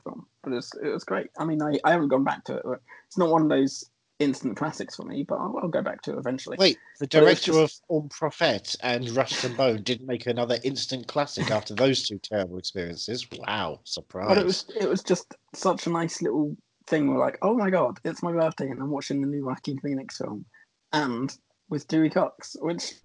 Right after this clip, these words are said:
Speaker 1: like,
Speaker 2: And
Speaker 1: Um, oh,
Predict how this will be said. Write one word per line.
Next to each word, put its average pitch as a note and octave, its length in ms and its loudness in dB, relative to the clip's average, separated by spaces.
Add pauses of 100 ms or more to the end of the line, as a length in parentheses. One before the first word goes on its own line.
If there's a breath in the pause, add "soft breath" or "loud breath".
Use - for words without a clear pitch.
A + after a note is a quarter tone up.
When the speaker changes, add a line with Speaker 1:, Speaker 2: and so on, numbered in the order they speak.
(260)
Speaker 1:
like, E3+ 240 0
Speaker 2:
And B2 960 4 (1500 loud breath)
Speaker 1:
Um, B2 600 -2 (560)
oh, F3 300 4